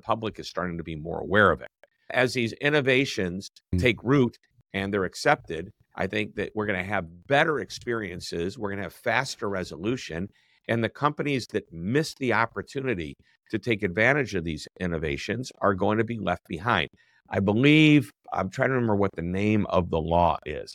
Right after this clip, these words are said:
Speaker 1: Like they have Moore's Law where the microchip doubles every so often and it speeds up.
Speaker 2: Oh.
Speaker 1: It's a Martech's Law,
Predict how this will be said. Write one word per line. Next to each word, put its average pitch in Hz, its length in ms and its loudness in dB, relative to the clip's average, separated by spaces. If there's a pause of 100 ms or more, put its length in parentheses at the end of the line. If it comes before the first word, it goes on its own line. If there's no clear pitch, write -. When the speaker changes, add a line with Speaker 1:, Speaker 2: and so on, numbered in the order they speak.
Speaker 1:
Like 80 200 -2
they 73 120 -6
have 80 320 2 (160)
Moore's 98 480 4
Law 90 300 6
where 82 180 0
the 80 100 -8
microchip 87 580 -2 (100)
doubles 82 600 -2 (180)
every 78 260 0
so 71 260 0
often 69 500 -2 (360)
and 76 260 -2
it - 60 -8 (120)
speeds 80 340 -4
up. 76 140 2 (340)
Speaker 2:
Oh. 127 260 6
Speaker 1:
It's 92 140 -6
a 110 60 -6 (300)
Martech's 131 600 0
Law, 90 480 -2